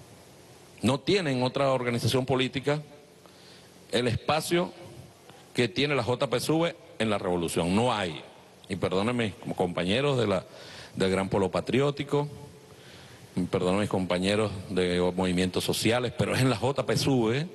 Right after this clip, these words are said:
o en el P S V, en la revolución, donde hay esta estructura, esta estructura, una estructura hermosa, de jóvenes, muchachos, muchachas, pero de fuerza, de energía.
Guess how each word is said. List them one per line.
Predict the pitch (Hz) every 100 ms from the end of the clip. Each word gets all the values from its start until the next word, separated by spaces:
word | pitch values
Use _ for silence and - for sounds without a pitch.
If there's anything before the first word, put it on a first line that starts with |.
| -
o | - 101
en | 95
el | 90
P | -
S | 95 -
V, | 151 135
en | 110
la | 101
revolución, | 101 98 95 131 165 214 - - - -
donde | - 117 104 98
hay | 101 127 202 - -
esta | 101 - 127
estructura, | - 170 - 180 107 95 - - - - - - - - - - -
esta | - -
estructura, | 101 110 - 170 143 120 - - - -
una | - 90
estructura | 101 98 117 131
hermosa, | 107 98 131 - 101
de | 87
jóvenes, | 92 123 107 92
muchachos, | 92 107 117 113
muchachas, | 98 87 113 117 117
pero | 98 87
de |
fuerza, | 82 - 127 120 107
de |
energía. | 90 82 80 151